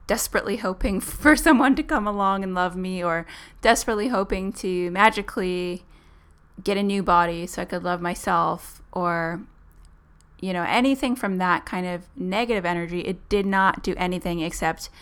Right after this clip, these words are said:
keep me in lower vibrations and keep more negative things attracting to me. So I know that's kind of a random example, but we all have,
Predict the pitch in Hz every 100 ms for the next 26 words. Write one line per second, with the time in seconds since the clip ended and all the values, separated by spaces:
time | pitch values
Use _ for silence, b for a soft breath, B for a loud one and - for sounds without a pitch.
0 | B B B - - 233 202 196 190 175
1 | 175 175 175 185 - - - 185 - 262
2 | 302 - 180 180 - 208 185 - - b
3 | b b - 185 175 170 - 190 185 175
4 | - - - 170 175 - - - 165 -
5 | - - - - - - - - - B
6 | B B B B B 208 240 247 233 -
7 | 180 175 165 175 175 175 180 170 - -
8 | 190 - - - - 190 214 220 269 233
9 | 214 208